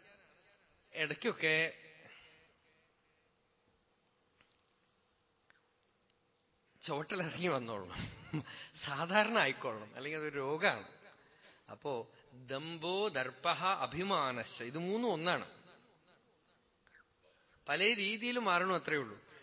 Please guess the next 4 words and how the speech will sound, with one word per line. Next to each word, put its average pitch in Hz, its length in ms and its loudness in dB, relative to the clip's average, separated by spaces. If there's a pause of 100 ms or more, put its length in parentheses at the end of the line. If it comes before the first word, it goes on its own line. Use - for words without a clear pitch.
(120)
ദമ്പം, 165 720 2 (280)
ദർപ്പം, 160 800 2 (440)
അഭിമാനം, 160 1000 0 (460)
അതിമാനം. 123 760 -4